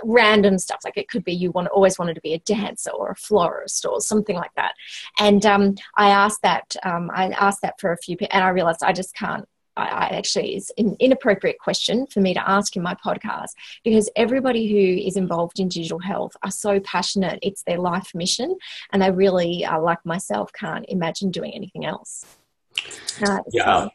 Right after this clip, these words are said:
Speaker 1: yeah.
Speaker 2: Yeah, for sure. And that's definitely one of our trade secrets.
Speaker 1: <laughs> That's right. Yeah. Well, I just think, you know, it's re-, regardless, may-, maybe digital health isn't your thing, but whatever you're interested in, and especially if you're a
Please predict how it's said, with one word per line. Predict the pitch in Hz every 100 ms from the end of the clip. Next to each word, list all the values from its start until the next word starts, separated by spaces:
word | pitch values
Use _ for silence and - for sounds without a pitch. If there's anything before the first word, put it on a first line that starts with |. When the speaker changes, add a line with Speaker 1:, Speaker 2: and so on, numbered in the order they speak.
| -
Speaker 1:
yeah. | 104 -
Speaker 2:
Yeah, | 123 123 95
for | - 135
sure. | - 143 135 107
And | 110 104 101
that's | 110 -
definitely | 110 113 104
one | 101
of | 98
our | 95 95
trade | - 101 101
secrets. | - 85 87 82 - - _ _ _ _ -
Speaker 1:
<laughs> | 269 - 320 302 285 - - - - - 554 - -
That's | 254 -
right. | 226 208 - -
Yeah. | 214 - - - - -
Well, | 285
I | - 311
just | 320 -
think, | 277 262
you | 233
know, | 196 202 - -
it's | - - -
re-, | - 240
regardless, | 240 240 240 247 208 220
may-, | 214 208
maybe | 214 208
digital | 202 196 196
health | 220 214 185
isn't | 185 196
your | - 175
thing, | - 175 - 202 202
but | 214 190 - - -
whatever | 214 220 220
you're | 240 233 -
interested | 202 208 214 - 196
in, | 208 240
and | 262 214
especially | 202 - 220 - 240
if | 240
you're | 233 202
a | 190